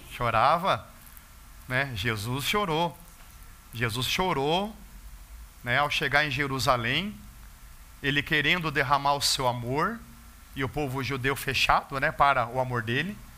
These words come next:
chorou no Getsemane. Irmão, será que o Senhor Jesus sorriu? "Digo-vos essas coisas,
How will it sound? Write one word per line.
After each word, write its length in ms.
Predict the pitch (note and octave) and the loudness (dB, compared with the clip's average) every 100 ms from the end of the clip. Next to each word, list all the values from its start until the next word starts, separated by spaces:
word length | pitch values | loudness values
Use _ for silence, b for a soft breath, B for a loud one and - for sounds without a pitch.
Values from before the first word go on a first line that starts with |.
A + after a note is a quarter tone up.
| B B B B | B B B B
chorou 540 | - - F3 C#3+ E3 E3+ | 0 2 2 2 0 0
no 120 | D3 | -2
Getsemane. 680 | C#3 C3 - C#3+ D3+ F#3 A3+ - - - - - - - - - - - - - - - - | -2 2 2 4 2 0 -4 -12 -20 -20 -20 -20 -20 -20 -20 -20 -20 -20 -20 -20 -20 -12 -4
Irmão, 320 | D3 E3 G3+ | 2 2 4
será 300 | - D#3+ F3 | 4 6 4
que 80 | G3 | 0
o 40 | |
Senhor 180 | - F3 | 0 2
Jesus 300 | D3+ C#3 D3+ | 2 0 2
sorriu? 440 | - B2+ D3+ A3 - - - - - - - - - - - - - - - B B B B B B - | 0 2 0 -2 -6 -16 -16 -18 -18 -18 -18 -20 -20 -18 -18 -18 -18 -20 -18 B B B B B B -2
"Digo-vos 920 | G2+ A#3+ G3+ F#3 B2 C3 - - - - - - | 2 4 2 0 -2 0 2 0 -2 -10 -14 2
essas 440 | C#3+ C#3+ D3+ - | 2 2 0 0
coisas, 760 | - C#3 B2 G#2 G2+ E2+ - - | -2 0 0 0 -4 -4 -4 -4